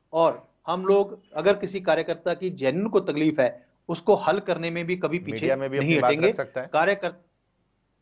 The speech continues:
Speaker 1: जी?
Speaker 2: मीडिया में भी अपनी बात रख सकता है?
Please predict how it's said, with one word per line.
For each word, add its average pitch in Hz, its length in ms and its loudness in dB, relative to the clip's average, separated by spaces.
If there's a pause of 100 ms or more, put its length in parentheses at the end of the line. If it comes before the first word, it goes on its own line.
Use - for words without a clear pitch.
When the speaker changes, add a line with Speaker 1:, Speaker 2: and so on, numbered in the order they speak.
(500)
Speaker 1:
जी? 247 200 -14 (280)
Speaker 2:
मीडिया 110 280 -2
में 143 100 -4
भी 147 100 -4
अपनी 143 180 -6
बात 131 220 0
रख 127 100 -4
सकता - 280 -18
है? 117 140 -20